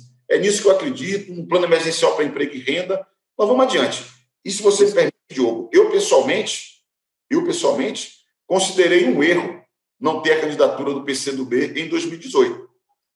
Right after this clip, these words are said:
Até porque quem acompanhou aquela eleição deve ter visto que a Manuela Dávila, que é uma liderança política extraordinária, uma mulher incrível,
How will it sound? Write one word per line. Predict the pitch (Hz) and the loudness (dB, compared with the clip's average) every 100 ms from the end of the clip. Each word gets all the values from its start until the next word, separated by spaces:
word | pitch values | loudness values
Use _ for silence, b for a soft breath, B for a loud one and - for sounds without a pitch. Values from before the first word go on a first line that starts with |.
| - | -4
Até | 110 - | 0 2
porque | - - - 165 - - - - | 2 -2 0 2 2 -2 -12 -2
quem | 220 | 2
acompanhou | 262 220 226 180 160 | 2 0 -2 0 2
aquela | 156 147 | 4 4
eleição | 135 123 - 151 - - - _ _ | 4 2 0 0 0 -6 -16 _ _
deve | - 151 117 | 2 4 2
ter | 165 | -2
visto | 135 170 185 - | -4 -6 -6 -2
que | |
a | 151 | 0
Manuela | 165 175 190 185 | 2 4 6 4
Dávila, | 123 123 135 160 180 - _ _ _ _ - | 2 0 0 -2 -6 -10 _ _ _ _ -4
que | 160 | 0
é | |
uma | 165 165 | 2 2
liderança | 175 151 151 170 147 - | 4 4 4 2 -2 -8
política | 147 160 - - - | -10 -8 -2 -2 -2
extraordinária, | 220 269 294 - - 233 190 208 247 247 240 151 127 127 135 160 - _ _ | -2 0 0 -2 0 4 6 6 2 -2 -8 -4 -2 0 -2 -6 -12 _ _
uma | 139 170 | -2 0
mulher | 165 143 - - - | 0 2 0 0 -4
incrível, | 285 - - 170 175 180 185 196 | -8 -8 -4 -2 0 0 2 0